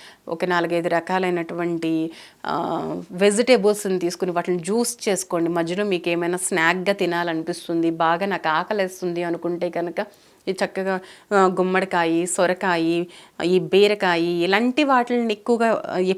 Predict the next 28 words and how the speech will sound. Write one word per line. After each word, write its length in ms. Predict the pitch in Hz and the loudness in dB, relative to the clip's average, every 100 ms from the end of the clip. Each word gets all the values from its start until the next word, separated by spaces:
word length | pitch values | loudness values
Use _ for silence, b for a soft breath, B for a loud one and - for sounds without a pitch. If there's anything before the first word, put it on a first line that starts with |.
| - | -2
ఇంపార్టెన్స్ 640 | 214 208 233 233 233 214 | -6 0 2 2 0 -6
ఇచ్చి 220 | 180 240 | -6 -4
వీటి 380 | 233 208 254 254 | -2 0 0 2
యొక్క 200 | 247 240 | 2 2
జ్యూస్‌ని 580 | 185 233 269 277 277 214 | -2 0 0 0 0 0
తీసుకోండి. 500 | 180 180 175 170 180 | -2 -4 -4 -2 -2
కీరా 420 | 185 208 202 190 | -2 0 0 -2
జ్యూస్, 340 | 175 170 170 | -4 -6 -6
క్యారెట్ 580 | 185 202 185 190 190 - 185 185 B B B 180 | -4 0 2 0 -2 0 -2 -2 B B B 0
and 100 | 175 | 0
బీట్రూట్ 600 | 170 214 214 196 185 185 | 2 2 2 2 2 2
మిక్స్ 460 | 180 185 185 - | 0 0 -2 -2
చేసుకుని 400 | 196 185 - 175 | -2 -2 -2 -2
జ్యూస్, 260 | 170 175 - - | -2 -4 -4 -2
కొత్తిమీర 560 | 208 - 233 202 185 | -2 0 0 2 2
జ్యూస్ 340 | 175 165 160 - | 2 2 -2 -2
కానివ్వండి, 640 | 180 165 165 165 165 175 B B B | 0 0 0 -2 -2 -4 B B B
ఇలా 220 | 254 262 - - _ _ 185 | 0 2 2 -4 _ _ 0
రకరకాలైనటువంటి 1040 | 208 208 247 247 247 240 226 233 226 220 | 2 4 4 4 4 4 0 0 -2 -4
కూరగాయల 640 | 247 - 247 269 269 254 208 | -4 2 2 4 4 2 2
జ్యూసెస్ 560 | 175 208 226 262 - | 0 -2 0 0 2
ఏవైతే 360 | 214 190 190 190 | 2 2 0 0
ఉంటాయో 280 | 180 185 190 | 0 -2 2
అవి 160 | 202 214 | 2 2
ఈవినింగ్‌కి 640 | 202 202 214 233 233 233 | -2 -2 0 0 -2 -2
మీరు 360 | 208 175 190 196 B B - | -2 0 -2 -4 B B -2
పెట్టుకొని 360 | 202 - 214 | 0 0 0
మార్నింగ్ 540 | 208 196 185 202 220 | 0 0 2 2 0